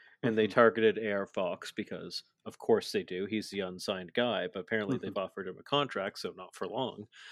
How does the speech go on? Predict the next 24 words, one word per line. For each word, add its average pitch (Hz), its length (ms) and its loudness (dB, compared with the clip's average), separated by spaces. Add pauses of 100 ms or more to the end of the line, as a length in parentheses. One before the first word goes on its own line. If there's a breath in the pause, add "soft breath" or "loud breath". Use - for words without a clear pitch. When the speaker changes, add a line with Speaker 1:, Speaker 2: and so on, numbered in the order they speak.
(180 loud breath)
Speaker 2:
Yeah. 110 260 2
Speaker 1:
Um, 90 280 -8 (1400)
and 131 120 4
then 117 160 4
afterwards, 104 760 2 (280)
Pac 107 360 2
is, 101 480 -4
uh, 95 440 -4 (640 loud breath)
he 127 100 0
grabs 120 320 6
a 113 40 2
mic, 104 300 -6
and 120 100 -8
I'm 107 60 -4
like, 104 160 -6
"Here 117 280 0
we 104 120 -2
go. 92 260 -12
Thank - 440 -4
you." 90 120 -14 (220)
Pac 110 280 -2
grabs 104 340 -2
the 104 80 -6
mic 92 420 -10